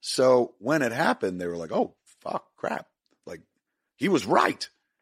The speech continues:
And so watching, like, that, I t-, I just watched it last night. That Muse was over. And I said, "I've had this tape for years, dude, and I haven't watched it. Like, can you go downstairs, find a V C R, bring it up here, and we'll hook it up?" And so he went and found the V C R in the fucking garage. And then we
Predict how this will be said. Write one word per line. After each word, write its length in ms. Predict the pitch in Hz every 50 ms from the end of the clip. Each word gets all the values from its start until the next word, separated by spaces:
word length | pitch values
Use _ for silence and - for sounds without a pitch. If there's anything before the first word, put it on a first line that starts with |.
| -
And 180 | 123 135 143 135
so 160 | - 180 160
watching, 500 | 147 139 160 180 202 202 - 196 180 170
like, 380 | 156 143 147 151 147 143 127 120
that, 220 | 135 131 123 -
I 80 | 123 127
t-, 160 | - - 147 - -
I 100 | 123 127
just 180 | 127 131 -
watched 300 | - 139 143 143 - -
it 100 | 139 -
last 280 | 120 123 120 120 - -
night. 220 | 131 131 110 -
That 120 | - 95 92
Muse 260 | 98 110 120 120 113
was 160 | 110 104 92
over. 300 | 92 90 90 92 90 87 _ _ _ _ _ _ _ _ _ _ _ _ _ _ _ -
And 100 | 113 113
I 40 | 107
said, 200 | - 135 120 -
"I've 180 | - - 220 226
had 160 | 214 196 156
this 140 | 143 139 -
tape 240 | - - 127 117 -
for 120 | - 98 87
years, 280 | 92 98 95 90 82
dude, 220 | - - 85 87 85
and 100 | 87 95
I 60 | 110
haven't 200 | 120 98 85 90
watched 380 | 82 85 85 85 - - -
it. 140 | - 58 - _ _ _ _
Like, 260 | - 92 87 82 - _ _ _ _ _ _ _ _ _ -
can 160 | - 127 151
you 140 | 185 208 196
go 180 | 175 180 175
downstairs, 520 | 156 156 151 143 - - - 120 120 120 -
find 240 | - 113 113 113
a 40 | 104
V 160 | 92 101 104
C 260 | 101 - - 101 98 92
R, 220 | 87 87 87 87
bring 220 | 87 85 90 90
it 80 | 87 85
up 120 | 82 - -
here, 100 | 90 80
and 100 | 78 78 78
we'll 120 | 78 76
hook 200 | - 78 71 _
it 100 | - -
up?" 140 | 69 64 - _ _
And 80 | 92
so 120 | - - 90
he 60 | 95 101
went 140 | 107 98 92
and 80 | 90
found 200 | - 95 92 87
the 40 | 80
V 120 | 80 85
C 160 | 85 - - 87
R 120 | 85 82
in 60 | 78
the 60 | 78
fucking 300 | 78 - 80 78 78 78
garage. 320 | 73 78 78 78 78 82 - _ _ _ _ _ _ _ _ _ _ _ _ _ -
And 140 | 95 92 90
then 80 | 90
we 160 | 85 87 85